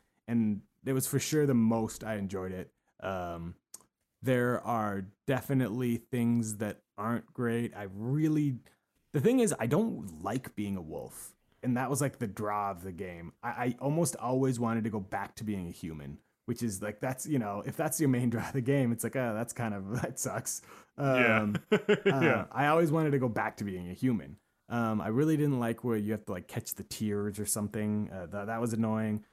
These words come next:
Speaker 1: The world is pretty barren. It's like, it was this really big world for the, they're like, "Think about Ocarina of Time, but even triple the size." But then it's like, uh, yeah, but it's, like, pretty empty. Um,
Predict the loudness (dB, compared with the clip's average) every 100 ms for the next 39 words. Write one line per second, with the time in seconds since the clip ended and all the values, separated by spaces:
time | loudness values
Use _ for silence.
0 | _ -2 2 2 2 2 2 0 -4 _
1 | -20 -4 0 2 2 -2 -4 -4 -2 0
2 | 2 0 -2 _ _ -8 -2 -2 -2 -12
3 | _ _ -4 0 0 0 -2 2 2 2
4 | -2 -2 0 0 0 2 2 2 0 -4
5 | -6 -2 -2 -2 -6 _ _ _ _ _
6 | 0 0 0 0 0 2 2 2 -2 -4
7 | -2 -2 -2 -4 _ -12 -6 -2 -2 -2
8 | -2 -2 0 0 2 2 -2 -4 -4 -6
9 | -8 _ _ -2 2 4 4 2 0 -14
10 | -14 -14 -8 -2 0 0 0 -2 -2 -4
11 | -2 0 2 2 0 -2 -8 -14 -16 _
12 | _ _ -2 0 2 0 2 2 0